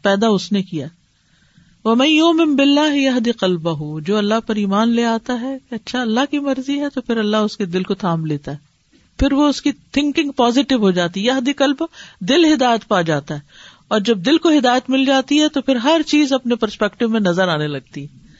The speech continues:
ہر چیز اپنی اپنی جگہ نظر آنے لگتی ہے کہ ہاں یہ یہاں ایسے ہی ہونا چاہیے تھا۔ وَاللَّهُ بِكُلِّ شَيْءٍ عَلِيمٌ، اللہ چونکہ ہر چیز کو جانتا ہے اس لیے وہ اذن دیتا ہے۔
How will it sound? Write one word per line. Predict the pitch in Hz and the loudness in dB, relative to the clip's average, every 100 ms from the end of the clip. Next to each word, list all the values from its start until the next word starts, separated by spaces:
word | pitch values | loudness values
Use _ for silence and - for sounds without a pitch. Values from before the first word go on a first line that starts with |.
| - _ _ | -20 _ _
ہر | 254 285 - | -2 -2 -2
چیز | 285 262 | -2 0
اپنی | 262 262 285 | -2 0 -2
اپنی | 269 254 | 0 0
جگہ | 226 277 262 | 0 2 2
نظر | 214 208 214 | 2 2 2
آنے | 185 185 | 2 0
لگتی | 190 - | -2 -4
ہے | 247 | -4
کہ | 208 | -2
ہاں | 208 | -2
یہ | 208 226 254 - - - 190 | -2 -2 -6 -10 -20 -12 -2
یہاں | 196 226 247 | 0 2 2
ایسے | 202 190 285 | 0 2 4
ہی | 285 | 4
ہونا | 233 175 156 | 4 0 -2
چاہیے | 160 143 151 | -4 -4 -6
تھا۔ | - 147 _ _ _ _ _ _ - | -12 -20 _ _ _ _ _ _ -4
وَاللَّهُ | 202 208 226 240 208 | 0 2 2 0 -2
بِكُلِّ | 226 330 339 302 | -2 0 2 2
شَيْءٍ | - 196 170 | 0 -2 -2
عَلِيمٌ، | 156 147 147 - - - _ | -4 -6 -10 -14 -20 -20 _
اللہ | 214 277 302 302 | 0 2 2 2
چونکہ | 320 320 226 | 0 0 0
ہر | 277 - | -2 2
چیز | 330 - | 0 2
کو | 330 | -2
جانتا | 254 254 269 339 | 0 0 0 0
ہے | 320 | 0
اس | 285 - | -2 -2
لیے | 302 320 | 0 2
وہ | 285 | 2
اذن | 226 233 240 | 2 2 2
دیتا | 196 151 | 0 0
ہے۔ | 165 | -4